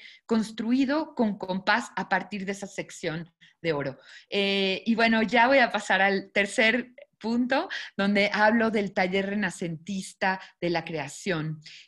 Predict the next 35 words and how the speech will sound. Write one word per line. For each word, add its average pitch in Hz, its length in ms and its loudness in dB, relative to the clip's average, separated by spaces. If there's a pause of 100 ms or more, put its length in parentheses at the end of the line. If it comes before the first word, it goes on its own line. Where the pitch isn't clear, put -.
(100)
Eh, 165 600 -2 (220)
entonces, 269 520 0
bueno, 220 380 2 (500)
puse 330 240 2
una 339 160 2
cita, 240 460 0
no 339 100 4
la 233 120 2
voy 202 120 2
a 185 60 2
leer 170 340 0
toda, 190 440 0 (260)
solo, 262 560 2
eh, 185 500 0
quiero 240 540 0 (200)
traer 202 340 2
a 247 100 -6
cuento 220 320 -2
que 233 100 -4
Rivera 233 460 2
reconocía, 240 800 0
y 196 160 -4
por 190 180 -4
otros, 220 420 -6
por, 185 280 -4
por 175 240 -4
el 175 120 -6
testimonio 175 460 -6
de 170 60 -6
Angelina 202 360 -4
Veloz, 262 280 0 (320)
por 208 140 -2
otras 240 220 -4
cosas 254 240 -2
sabemos 226 460 0